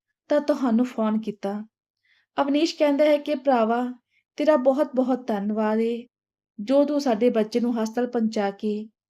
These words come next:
ਉਹਦੀ ਜਾਨ ਬਚਾ ਦਿੱਤੀ।" ਤੇ ਉਹ ਉਸ ਨੂੰ ਆ-, ਆਪਣੇ ਵੱਲ ਕੁਝ ਪੈਸੇ ਦਿੰਦਾ ਤਾਂ ਟਰੱਕ ਡਰਾਈਵਰ ਕਹਿੰਦਾ, "ਨਾ ਜੀ, ਮੈਂ ਪੈਸੇ ਨਹੀਂ ਲੈਣੇ,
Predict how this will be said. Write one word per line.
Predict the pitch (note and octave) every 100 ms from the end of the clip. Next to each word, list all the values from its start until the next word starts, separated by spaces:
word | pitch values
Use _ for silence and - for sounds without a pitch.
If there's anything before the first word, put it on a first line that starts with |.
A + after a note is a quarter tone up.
| _ _
ਉਹਦੀ | C#4+ C4+ D4+
ਜਾਨ | - A#3 A#3
ਬਚਾ | A#3+ A#3+ F#3+
ਦਿੱਤੀ।" | F#3 F#3+ G#3 G3+ G#3 _ _ _ _ -
ਤੇ | D#4+
ਉਹ | D#4 D#4 D#4
ਉਸ | D4+
ਨੂੰ | D4
ਆ-, | C4 B3
ਆਪਣੇ | A#3 A3 B3 C#4
ਵੱਲ | C4+ C4
ਕੁਝ | C4 A3
ਪੈਸੇ | - G#3+ F#3 B3
ਦਿੰਦਾ | A#3 G#3 G3+ A3 A3+ A3 _ _ _ D4
ਤਾਂ | D4
ਟਰੱਕ | D4 D#4 D#4
ਡਰਾਈਵਰ | B3+ A#3+ A#3+
ਕਹਿੰਦਾ, | A#3+ A3+ A3 A3+ A#3+
"ਨਾ | A#3 A3+
ਜੀ, | A3 A3+ A#3 A#3 A3 _ _ _ _ _
ਮੈਂ | B3+
ਪੈਸੇ | B3 A#3 A3+ B3+
ਨਹੀਂ | A#3+ B3+
ਲੈਣੇ, | A3+ G#3 G#3 A3+